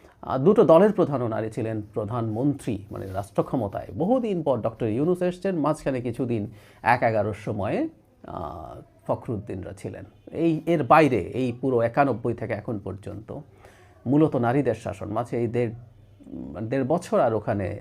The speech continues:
দু বছর, সাড়ে তিন বছর বাদ দিয়ে এই পঁয়ত্রিশ বছরে সংখ্যা, মানে ত্রিশ বছরের বেশি সময় এটা। তো জামাত আমিরদের ব্যাখ্যা আপনারা খেয়াল করেছেন যে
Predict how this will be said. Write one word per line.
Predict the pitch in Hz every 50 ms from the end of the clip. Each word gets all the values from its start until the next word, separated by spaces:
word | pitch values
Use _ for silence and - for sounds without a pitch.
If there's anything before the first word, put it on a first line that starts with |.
| - -
দু | 98 120 117
বছর, | 98 - - - - - 98 95 -
সাড়ে | - 160 196 208
তিন | 202 190 160 135
বছর | 113 113 117 - - 117
বাদ | 98 98 113 123 123 123 117 117
দিয়ে | 120 170 147 120 147 214 269 - - - - - -
এই | 147 151 147
পঁয়ত্রিশ | 147 - 160 190 202 196 196 220 208 175 139
বছরে | 113 113 113 117 - - 110 101 - 170 269 - - - - - - - - - - - _ _ _ -
সংখ্যা, | - - 139 127 120 120 127 120
মানে | 117 113 107 98 98 - - - - - - - - - _ _ _ - -
ত্রিশ | 185 214 190 165
বছরের | 170 160 - 151 123 104
বেশি | 123 113 - 104
সময় | - - 92 - 85
এটা। | - - - - - - - _ _ _ -
তো | - 151 135 120 78 - - - _ _ _ _ _ _ _ _ _ -
জামাত | 233 247 254 247
আমিরদের | 254 247 247 233 220 180 226 226
ব্যাখ্যা | 185 139 160 175 175 - - 233
আপনারা | - 175 165 151
খেয়াল | - - 156 147
করেছেন | 139 156 135 131 127 - 135 127
যে | 123 135 131